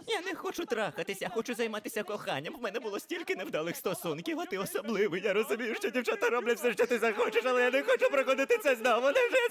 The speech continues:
зустріла не того? А чоловік бачить сльози і каже, «Добре. Ми можемо і не робити це».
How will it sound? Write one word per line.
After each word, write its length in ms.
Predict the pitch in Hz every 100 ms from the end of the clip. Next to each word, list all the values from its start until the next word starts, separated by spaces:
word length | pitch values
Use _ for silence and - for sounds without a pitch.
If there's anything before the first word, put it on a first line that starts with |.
| 285
зустріла 360 | 453 453 440 339
не 100 | 262
того? 520 | 403 247 453 415 220 - - 254
А 60 |
чоловік 360 | - 120 131 -
бачить 320 | 135 135 160
сльози 400 | - 214 220 247
і 40 |
каже, 460 | 254 285 247 110 85 -
«Добре. 420 | 208 123 98 - 78 _ _ _ _ _ _ _ _ - - - _ - _ _ _ _ _ _ _ _ _ _ _ _ _ _ _ _ _ _ _ _ _ -
Ми 200 | 151 113
можемо 420 | 113 - 101 95
і 20 |
не 120 | -
робити 360 | - - - -
це». 140 | -